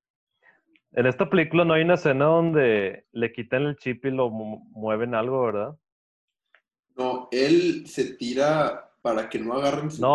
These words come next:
Speaker 2: chip,
Speaker 1: no, no.
Speaker 2: según
Speaker 1: En la
Speaker 2: yo.
Speaker 1: mitad de la película no había un, una escena extra donde le movían un chip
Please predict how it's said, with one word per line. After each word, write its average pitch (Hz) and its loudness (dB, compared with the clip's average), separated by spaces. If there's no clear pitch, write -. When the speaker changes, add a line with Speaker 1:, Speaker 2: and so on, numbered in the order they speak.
Speaker 2:
chip, 156 -2
Speaker 1:
no, 151 0
no. 143 2
Speaker 2:
según 110 -8
Speaker 1:
En 127 -4
la 135 2
Speaker 2:
yo. 131 -2
Speaker 1:
mitad 131 -4
de - 2
la 156 -2
película 160 -4
no 127 -4
había 143 2
un, 151 -6
una 123 -6
escena 143 -4
extra 139 -4
donde 143 -6
le 123 -4
movían 113 -6
un 127 -10
chip 131 -12